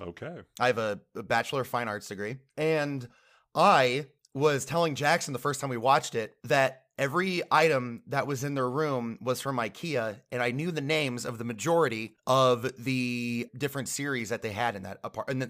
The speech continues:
Speaker 2: in the, in the share house. And that's because all of those, oh, the beds and the nightstands and the, like, dressers that they had in the rooms are things that ikea still currently makes. Isn't that weird?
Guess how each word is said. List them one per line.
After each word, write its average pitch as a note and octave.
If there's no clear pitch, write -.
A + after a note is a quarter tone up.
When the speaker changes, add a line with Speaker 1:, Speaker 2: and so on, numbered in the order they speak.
Speaker 2:
in B2+
the, G#2+
in A#2+
the A2+
share A#2
house. F2+
And D3
that's E3+
because C#3+
all C#3+
of D3+
those, D3+
oh, D3
the C3
beds D#3
and C#3
the A#2
nightstands C#3
and A#2+
the, A2
like, A2
dressers C3
that D#3
they D#3
had D#3
in D3+
the D#3+
rooms F3
are C3
things D3
that C#3
ikea C3
still D3
currently C#3+
makes. G#2+
Isn't F3
that D#3+
weird? D3